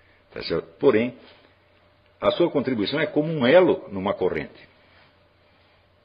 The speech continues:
O seguinte vai precisar de você. No fim das contas, você vai ser esquecido como todo mundo, mas você terá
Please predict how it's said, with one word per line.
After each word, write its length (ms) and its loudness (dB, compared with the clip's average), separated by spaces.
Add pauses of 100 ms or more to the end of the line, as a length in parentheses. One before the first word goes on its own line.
(160)
O 80 -8
seguinte 400 -4
vai 120 0
precisar 280 0
de 100 -6
você. 340 -4 (800)
No 60 -8
fim 160 -6
das 120 2
contas, 220 -2
você 140 -4
vai 120 -4
ser 120 -8
esquecido 440 -8
como 160 -12
todo 240 -6
mundo, 300 -8 (520)
mas 340 -2 (220)
você 320 -2
terá 420 0